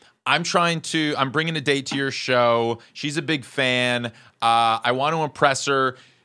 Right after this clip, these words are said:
Do you think that, like, you, well, you could come hang out with you in the green room f-, before the show. I'll pay you two hundred bucks, and just, like, maybe we could just hang out and you could play a couple songs. I'm like, "Holy shit, that's the easiest two hundred dollars I've ever made."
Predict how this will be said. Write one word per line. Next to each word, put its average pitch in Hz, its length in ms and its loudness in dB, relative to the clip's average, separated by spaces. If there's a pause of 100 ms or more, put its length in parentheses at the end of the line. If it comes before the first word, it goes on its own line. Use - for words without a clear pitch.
(220)
Do 143 100 -6
you 170 120 -4
think 170 440 -4 (140)
that, 143 240 0
like, 127 320 -6 (500)
you, 139 460 -8 (120)
well, 147 240 -4
you 143 80 -2
could - 180 -6
come - 160 -2
hang 147 240 -2
out 143 140 4
with 143 120 -2
you 143 100 -2
in 135 60 -2
the 127 60 -2
green 131 340 -2
room 117 460 2 (300)
f-, - 240 -20 (140)
before 170 380 4
the 151 100 2
show. 135 680 6 (440)
I'll 143 140 0
pay 185 140 -4
you 170 120 -2
two 175 240 2
hundred 156 300 4
bucks, 131 460 4 (100)
and 135 140 0
just, - 180 -2
like, 127 160 -2
maybe 135 380 -2
we 131 160 -6
could 131 100 -8
just 117 140 -8
hang 139 180 0
out 127 220 4
and 127 100 -6
you 113 60 -10
could 131 100 -8
play 135 160 2
a 120 60 0
couple 120 200 -4
songs. 110 360 0
I'm 113 100 -6
like, 113 160 -2
"Holy 175 320 -4
shit, - 340 -2
that's 143 160 0
the 147 160 -12
easiest 139 300 -6
two 151 60 -6
hundred 131 340 -4
dollars 135 260 4
I've 131 120 4
ever 120 180 0
made." 175 480 2